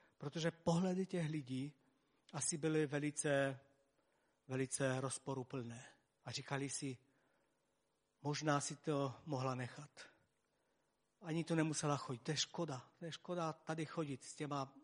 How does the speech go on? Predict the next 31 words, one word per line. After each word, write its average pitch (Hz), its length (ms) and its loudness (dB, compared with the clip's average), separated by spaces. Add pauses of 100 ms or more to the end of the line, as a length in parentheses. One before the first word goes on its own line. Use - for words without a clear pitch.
(160)
malýma 147 380 -6
penězma. 131 560 -6 (960)
To 151 100 -6
nemá 151 220 0
žádný 135 320 0
velký 135 280 -2
význam." 123 440 -4
A - 300 -20
Pán 131 160 -4
Ježíš 127 280 -6
říká, 127 360 -8 (360)
"Ona 123 100 -10
dala 123 260 -10 (120)
víc - 420 -10 (680)
než 127 220 -2
všichni 147 400 -2
dohromady." 131 520 0
A 156 80 -2
tak - 300 4 (340)
nebuďme 226 440 8
rychlí 175 440 4 (400)
v - 80 -8
soudu. 175 500 4 (320)
Když 160 120 -2
se 196 140 6
díváme 214 460 8
na 185 320 8 (340)
našeho 165 360 4
bratra, 165 440 6
sestru, 151 680 0
rodinu, 160 640 6